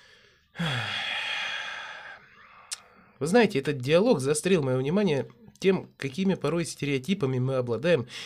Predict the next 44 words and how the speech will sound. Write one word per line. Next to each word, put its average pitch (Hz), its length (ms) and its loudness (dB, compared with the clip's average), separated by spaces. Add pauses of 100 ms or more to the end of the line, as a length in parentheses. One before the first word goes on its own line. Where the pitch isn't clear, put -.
(180)
и 131 80 -2
как 226 260 4
они 175 140 4
мешают 156 420 0
нам 135 200 0
жить, 120 400 -4
а 117 60 -2
еще 131 260 0
больше 117 320 -4
тем, 180 180 0
что - 160 -4
это 123 180 -4
суровая 123 400 -2
правда. 104 440 -2 (360)
Только 160 220 0
вот - 160 0
правда 175 280 6
это 123 160 -2
для 120 180 2
обоих 170 300 2
сторон, 110 440 -2
и, 120 180 -2
соответственно, 123 500 -2
можно 131 220 -2
то 127 100 -4
же 127 100 -2
самое 131 340 2
конвертировать 127 720 -2
и 117 100 -4
выставить 123 460 -4
так. 104 300 -2 (840)
«Девушки, 123 560 0 (360)
я 139 120 6
никогда 139 340 2
бы 123 220 0
не 113 100 0
замутила 120 520 -2
с - 80 -4
парнем, 135 340 4
у - 20 -6
которого 123 340 0
нет 123 160 0
спортивного 113 520 -2
торса, 131 420 2